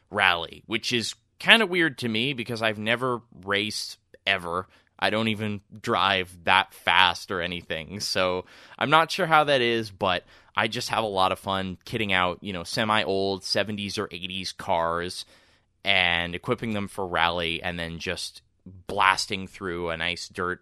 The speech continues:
and road track. Uh, it's a lot of fun. So anyway, that is all I have to say about that, but I'm sure I could come up with more if you just left me here for another hour and a half.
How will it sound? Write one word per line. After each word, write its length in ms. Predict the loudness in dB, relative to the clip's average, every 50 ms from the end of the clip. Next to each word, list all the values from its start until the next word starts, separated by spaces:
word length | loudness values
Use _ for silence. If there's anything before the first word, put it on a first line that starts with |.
| _ -16
and 160 | -14 -12 -8
road 360 | -6 -4 -4 -4 -6 -8 -10
track. 480 | -10 -6 -4 -4 -4 -4 -6 -10 -12 -20 _ _ -20 -20 _ _ _ _ _ _ -8
Uh, 380 | -6 -4 -2 -2 -2 -2 -4 -6
it's 140 | -8 -6 -8
a 40 | -6
lot 300 | -2 0 2 2 2 0
of 80 | -4
fun. 340 | -8 -14 -14 -14 -16 -20 -20 _ _ _ _ -20 _ _ _
So 280 | -10 -4 -2 0 0 0
anyway, 420 | 0 -2 -2 -2 -2 -2 -4 -6 -8 _ _ _ _ _ _ _ -4
that 320 | 0 2 2 2 2 0
is 320 | -4 -2 -2 -2 -2 -4 -6
all 200 | -6 -4 -2 -2
I 80 | -2
have 200 | -4 -6 -8 -8
to 80 | -6 -4
say 220 | -2 0 0 0
about 380 | -2 0 -2 -6 -6 -6 -2 0
that, 240 | 2 2 2 2 -2
but 300 | -8 -8 -6 -6 -4 -4
I'm 160 | -4 -6 -6 -6
sure 260 | -8 -4 -2 0 0
I 140 | 0 -2 -4
could 220 | -6 -10 -12 -10
come 200 | -8 -8 -6 -6
up 140 | -6 -6 -6
with 180 | -10 -10 -10
more 280 | -10 -10 -8 -8 -8 -8
if 160 | -10 -10 -12
you 120 | -12 -12 -10
just 320 | -12 -12 -12 -12 -12 -8
left 240 | -8 -8 -8 -8 -12
me 140 | -14 -14 -10
here 180 | -8 -8 -8
for 200 | -8 -10 -10 -8
another 260 | -8 -8 -6 -6 -6 -2
hour 280 | -2 -2 -2 -2 -6
and 80 | -6 -6
a 80 | -8 -4
half. 340 | -4 -6 -6 -6 _ _